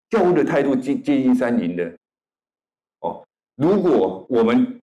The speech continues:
这些商业机制有好好的管理的话，至少可以排除掉一部分，或者让大家准备好再进入山林。我想这是一个，呃，也是我用第一个问题来问他的原因，就是说，我觉得，呃，花那么多心力写这本书，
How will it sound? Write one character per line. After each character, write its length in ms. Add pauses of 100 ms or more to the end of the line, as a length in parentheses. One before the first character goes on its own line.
(120)
这 160
些 280
商 260
业 80
机 160
制 60
有 120
好 200
好 80
的 80
管 280
理 140
的 80
话， 340 (120)
至 120
少 160
可 140
以 200
排 180
除 120
掉 160
一 60
部 220
分， 200
或 120
者 40 (140)
让 180
大 160
家 60
准 300
备 180
好 160
再 100
进 160
入 80
山 220
林。 140
我 80
想 120
这 120
是 180
一 80
个， 180 (460)
呃， 380 (320)
也 100
是 140
我 100
用 180
第 160
一 40
个 80
问 160
题 140
来 120
问 180
他 160
的 60
原 160
因， 60
就 80
是 60
说， 260 (160)
我 120
觉 140
得， 220 (440)
呃， 380 (300)
花 180
那 60
么 80
多 80
心 180
力 80
写 160
这 100
本 140
书， 420